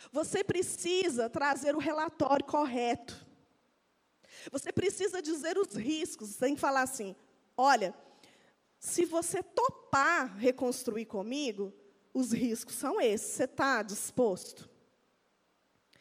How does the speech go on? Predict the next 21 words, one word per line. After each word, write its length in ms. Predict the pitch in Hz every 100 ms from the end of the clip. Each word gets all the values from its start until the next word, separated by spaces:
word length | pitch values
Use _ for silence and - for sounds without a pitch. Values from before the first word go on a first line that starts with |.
| - - -
Porque 240 | 269 349
parar 380 | - 349 302 311
no 100 | 294
meio 200 | 269 269
do 60 | 269
caminho 520 | 254 220 226 320 285
é 60 |
derrota. 720 | 220 226 311 233 190 - - - _ _ _ _ _ _ _ _ - -
Então 400 | 359 392 392 415
Neemias 680 | 415 392 349 330 381 370 226
vai, 400 | 247 247 247 381 - - _ _ _ _ _ _ _ _ _ _ _ _ _ _ _ _ _ _ -
ele 540 | 359 370 381 392 370 - - _ _ -
vasculha, 1120 | 262 370 - - - 370 381 415 302 240 214
ele 280 | 269 359 339
olha 760 | 294 302 311 320 262 196 185 - _ -
tudo 400 | 453 494 480 440
o 40 |
que 120 | 427
está 440 | 415 - - 277 294
acontecendo 760 | - 285 311 311 - 262 254
ali. 360 | 233 214 233